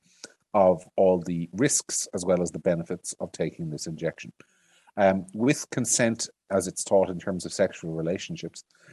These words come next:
the informed part goes out the window. That's the first thing. And secondly, there is no, there is no, um, concept of, of responsibility with consent. So you don't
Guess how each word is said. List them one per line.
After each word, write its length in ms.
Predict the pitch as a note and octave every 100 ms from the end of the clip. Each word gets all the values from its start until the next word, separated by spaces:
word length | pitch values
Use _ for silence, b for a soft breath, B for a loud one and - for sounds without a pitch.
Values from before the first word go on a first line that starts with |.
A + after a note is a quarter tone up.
| b
the 140 | - G2
informed 560 | F#2 - A#2+ B2+ A#2
part 240 | - F#2+ -
goes 160 | F#2
out 180 | F#2 E2+
the 60 | -
window. 380 | F#2 C3 C2 - _ _ -
That's 160 | G#2
the 100 | -
first 260 | F2+ A#2 -
thing. 160 | D2+ D#2
And 100 | G2
secondly, 520 | F2 C#3+ D3+ B2 G2
there 180 | F2+ F#2
is 160 | F#2 F#2
no, 420 | G#2+ A2 G#2+ G#2 _ _ _ _ _ -
there 120 | G#2
is 100 | G#2
no, 460 | A2 A#2 A2 G#2+ -
um, 480 | F#2 F2+ E2+ E2+ E2 _ _ -
concept 580 | - A#2+ A2+ G2+ - -
of, 320 | F#2 F2+ E2+ - _ _ _ _ _
of 220 | - F#3+ E3 _ _ _ -
responsibility 960 | G2 - G#2+ G2+ F2 G#2 A#2+ - C2+ -
with 240 | F2+ F2
consent. 460 | - E3+ - - C#3+
So 180 | - G2
you 140 | F#2+
don't 340 | F2+ G#2+ A#2+